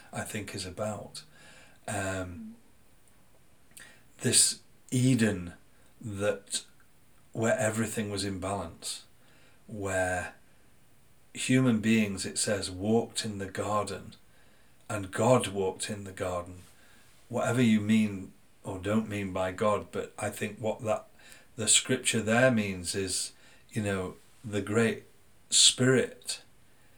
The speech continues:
what the Native American people refer to as the great spirit. Um, the, the, if, if you read Wind in the Willows,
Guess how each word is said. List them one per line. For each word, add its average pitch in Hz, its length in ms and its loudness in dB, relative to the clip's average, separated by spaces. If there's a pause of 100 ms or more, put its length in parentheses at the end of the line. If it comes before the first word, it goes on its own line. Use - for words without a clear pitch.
(380)
what 110 220 -4
the 107 140 -2
Native 110 480 2
American 107 540 -2 (340)
people 104 320 -8
refer 98 320 -4
to 104 220 -4
as 95 120 -6
the 104 100 -8
great 98 320 -2
spirit. 101 460 -4 (600)
Um, 95 460 -6 (800)
the, 101 720 -4 (360)
the, 101 580 -4 (200)
if, - 260 -8
if 127 200 -2
you 143 120 4
read 135 380 4
Wind 123 320 4
in 107 180 2
the 101 100 -4
Willows, 107 800 -2